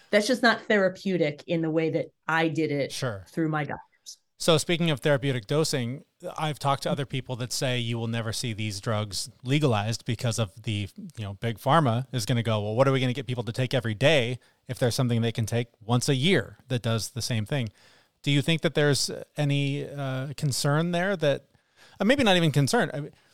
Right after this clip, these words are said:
Speaker 2: do you think there's potential that this could alleviate much of our mental health crisis, or, or is this pretty specifically a P T S D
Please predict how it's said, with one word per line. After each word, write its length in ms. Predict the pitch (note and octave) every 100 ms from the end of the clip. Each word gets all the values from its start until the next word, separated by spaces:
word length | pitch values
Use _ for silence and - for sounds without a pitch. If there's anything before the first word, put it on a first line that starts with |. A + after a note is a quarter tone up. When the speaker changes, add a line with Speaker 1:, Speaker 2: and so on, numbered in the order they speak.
| _ _ _ _ - C#3
Speaker 2:
do 120 | E3+
you 80 | F#3
think 180 | F#3+
there's 180 | E3+ D3
potential 760 | - D3 - C4 - G#2 A2 - _
that 280 | A#2+ C#3+ C3+
this 220 | D3 C#3+
could 340 | - D#3 C3+ C#3+ -
alleviate 760 | B2+ C3+ F3+ C#3+ G#2+ A#2+ - _ _ -
much 360 | A#2+ C3 F#3 D#3+
of 440 | B2+ A2 G2 - -
our 140 | B2
mental 300 | B2 A2+ A#2+
health 220 | D3+ F3+
crisis, 340 | C3+ A#2 D3 -
or, 280 | E3+ E3+
or 200 | D#3+ E3
is 120 | D#3 B2
this 280 | G3+ - - - _ _
pretty 280 | - A#3+ G3
specifically 520 | - D#3 E3+ C#3+ C#3+
a 60 | A#2+
P 180 | - D3+
T 160 | D3
S 140 | B2 -
D 420 | C#3 B2+ A#2